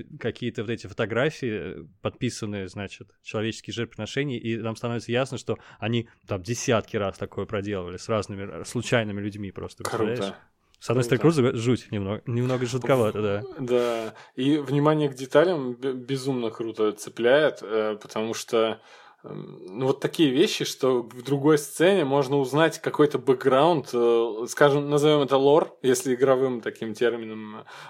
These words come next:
Speaker 2: э, что, что кроме действий, на которых сосредоточена, э, к-, сосредоточен сценарий фильма, еще там жизнь происходила другая, то есть
Speaker 1: Да, это реально здорово.
Speaker 2: скипировался.
Speaker 1: Да,
Speaker 2: Круто.
Speaker 1: еще другие планы появляются.
Speaker 2: Еще, эм, я вспомнил момент.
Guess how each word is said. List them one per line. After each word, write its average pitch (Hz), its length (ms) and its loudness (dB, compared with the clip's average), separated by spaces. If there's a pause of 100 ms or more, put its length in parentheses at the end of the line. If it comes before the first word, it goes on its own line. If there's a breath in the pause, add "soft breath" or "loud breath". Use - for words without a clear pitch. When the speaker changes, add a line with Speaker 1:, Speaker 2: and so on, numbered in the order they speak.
Speaker 2:
э, 104 300 -8 (500)
что, 120 420 -2 (380)
что - 240 0
кроме 160 420 4
действий, 131 720 0
на 127 140 0
которых 135 360 4
сосредоточена, 117 1120 2
э, 110 480 -8
к-, 120 140 -2
сосредоточен 117 640 0
сценарий 123 420 2
фильма, 110 300 -4
еще 104 180 -6
там 123 240 2
жизнь 120 240 -4
происходила 117 520 0
другая, 123 420 0
то - 100 -12
есть - 240 -16 (160 loud breath)
Speaker 1:
Да, 113 220 4
это 110 100 0
реально 110 260 2
здорово. 110 380 4
Speaker 2:
скипировался. - 340 -14 (280)
Speaker 1:
Да, 107 140 -6
Speaker 2:
Круто. 110 140 -2
Speaker 1:
еще 107 220 -4 (180)
другие 117 340 -2
планы 104 460 0 (280 soft breath)
появляются. 101 540 -2
Speaker 2:
Еще, 156 260 2 (640)
эм, 120 80 -8
я 123 140 -2
вспомнил 127 380 -8
момент. 131 420 -2